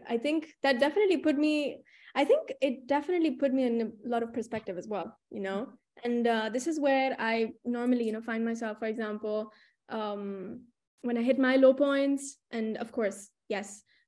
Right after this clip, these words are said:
uh, you would turn to, you know, your friends, family, you know, people. Uh, but then sometimes you have to deal with, mm, actually, you know, you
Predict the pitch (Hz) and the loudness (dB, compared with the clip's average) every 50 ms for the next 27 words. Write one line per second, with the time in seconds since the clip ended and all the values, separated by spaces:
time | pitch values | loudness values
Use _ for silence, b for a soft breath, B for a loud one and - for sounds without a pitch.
0 | _ _ - 220 220 214 214 208 220 240 233 233 240 233 233 233 220 208 196 196 | _ _ -10 -8 -6 -4 -4 -2 -2 0 2 4 4 2 2 0 -6 -6 -6 -6
1 | 202 208 185 190 185 170 156 110 101 - - - 285 285 277 269 269 269 262 262 | -6 -6 -4 -4 -4 -6 -6 -8 -10 -10 -8 -4 -2 0 2 4 4 4 4 2
2 | 254 254 254 233 226 226 226 226 226 233 233 233 233 233 233 233 - - - 208 | 0 -2 -4 -2 0 0 0 0 0 0 0 0 0 -2 -2 -6 -8 -8 -6 -6
3 | 202 208 214 208 214 247 226 233 240 226 220 220 220 220 226 220 b b b b | -4 -4 -6 -4 -4 -4 -4 -4 -2 -2 0 0 -2 -2 -4 -8 b b b b
4 | b b - 226 220 214 214 214 214 202 214 220 220 233 226 220 220 220 226 226 | b b -8 -6 -4 -4 -2 -4 -2 -2 -2 0 0 0 0 0 0 -2 -2 -2
5 | 247 240 233 233 240 233 226 226 226 226 226 220 208 - - - _ _ _ _ | -2 -2 -2 -2 0 0 0 0 0 0 -2 -2 -4 -8 -16 -20 _ _ _ _
6 | _ _ _ - 220 220 214 214 208 208 - 208 208 208 202 202 190 185 - - | _ _ _ -4 -4 -2 -2 -2 -4 -6 -6 -6 -4 -4 -2 -2 -4 -4 -4 0
7 | 254 247 247 - 226 226 220 - - 226 196 190 196 185 202 214 220 226 233 | 0 0 0 0 -4 -6 -6 -6 -6 -6 -4 -4 -4 -4 -6 -6 -6 -6 -6